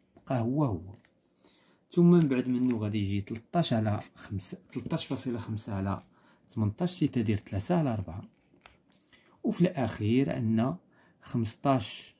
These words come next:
على تمنطاش اللي كيساوي خمسة على ستة. إذا شنو هي لا ميثود دابا؟ إلا بغيتي دير لو رونجمون ديال لي نومبر اون ايكريتير فراكسيونير، شنو خصك دير؟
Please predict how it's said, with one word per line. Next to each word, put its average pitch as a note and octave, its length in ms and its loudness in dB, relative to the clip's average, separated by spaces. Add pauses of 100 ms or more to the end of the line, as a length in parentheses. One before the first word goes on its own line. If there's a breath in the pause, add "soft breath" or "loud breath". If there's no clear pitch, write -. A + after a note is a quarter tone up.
(340)
على A2 160 -2
تمنطاش B2 540 -2
اللي F3 120 6
كيساوي C3+ 640 4 (500 soft breath)
خمسة G#2+ 320 -4
على E2+ 160 -2
ستة. - 280 -20 (720 soft breath)
إذا A2 180 0
شنو C#3 240 6
هي C3+ 180 8
لا C3+ 120 6
ميثود B2 420 2
دابا؟ C3 380 4 (140)
إلا B2+ 160 4
بغيتي C#3+ 340 2
دير A2+ 380 -2
لو G#2+ 180 2
رونجمون B2 640 4
ديال G2+ 360 2 (240)
لي G2+ 120 -4
نومبر B2+ 500 4
اون B2 200 0
ايكريتير C#3+ 480 0
فراكسيونير، C#3 680 -2
شنو - 220 -6
خصك - 280 -12
دير؟ E3+ 340 -2